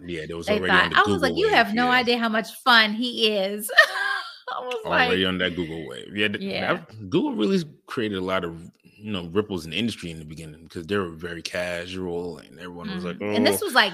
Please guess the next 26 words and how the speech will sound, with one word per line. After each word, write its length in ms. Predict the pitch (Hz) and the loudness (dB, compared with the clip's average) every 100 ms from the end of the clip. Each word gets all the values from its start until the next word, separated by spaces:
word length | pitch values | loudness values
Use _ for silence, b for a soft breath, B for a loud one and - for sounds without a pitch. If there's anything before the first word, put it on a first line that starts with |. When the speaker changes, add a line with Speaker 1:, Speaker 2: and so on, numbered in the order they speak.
| 170 | -4
Speaker 2:
ninety-nine. 1120 | 175 190 214 226 220 214 196 196 202 185 190 - | -6 2 4 4 0 -4 0 2 2 0 -4 -6
Oh, 120 | 247 | -6
two, 180 | 233 302 | -4 -2
no, 220 | - 233 - | 2 2 2
two, 80 | - | -2
this 160 | 254 | -2
Speaker 1:
Yeah. 80 | - | -4
Speaker 2:
was 100 | 233 | -6
two 140 | - 247 | -6 -2
thousand. 540 | 190 160 - - - | 0 0 -4 -16 -18
Yeah. 240 | - - - - | -14 -14 -14 -8
Speaker 1:
But 100 | 90 | -6
folks 220 | - 107 92 | 0 0 0
were 60 | |
still 260 | - 107 92 | -2 0 0
requiring 460 | 85 107 87 87 | -2 0 0 0
men 160 | 85 87 | -4 -6
to 80 | 78 | -8
be 120 | 80 | -12
completely 460 | - - 92 71 80 | -12 -4 -4 -4 -8
clean 320 | - 90 85 | -6 -6 -4
shaven 640 | - 85 82 80 82 82 85 | -2 -2 -4 -8 -10 -10 -6
and 200 | 220 - | -4 -4
Speaker 2:
Mm-hmm. 140 | - | -6
Speaker 1:
buttoned 340 | 85 78 82 | -6 -6 -6
up 160 | 82 82 | -4 -6